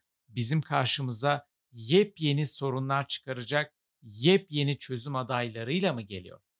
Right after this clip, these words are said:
Çok karmaşık bir bölüm oldu ama görünen o ki sarı kız, benekli, efendime söyleyeyim, o çanlarıyla ortalıkta dolaşan hayvancıklar tehlike altında.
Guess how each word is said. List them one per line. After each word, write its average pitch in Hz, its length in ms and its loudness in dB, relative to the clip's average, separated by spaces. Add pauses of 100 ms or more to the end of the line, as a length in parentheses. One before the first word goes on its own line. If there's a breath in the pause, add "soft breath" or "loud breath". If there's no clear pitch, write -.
(480)
Çok 269 260 -2
karmaşık 185 580 -2
bir 104 180 -10
bölüm 98 240 -8
oldu 110 260 -4
ama 185 380 2 (400)
görünen 202 400 0
o 220 140 0
ki 202 380 -4 (760)
sarı 240 360 6
kız, - 520 4 (240)
benekli, 185 920 6 (480)
efendime 151 580 4
söyleyeyim, 127 580 -2 (320)
o 220 240 6
çanlarıyla 175 680 4
ortalıkta 147 600 0
dolaşan 135 420 2
hayvancıklar 143 1040 2 (760)
tehlike 117 440 2
altında. 101 540 2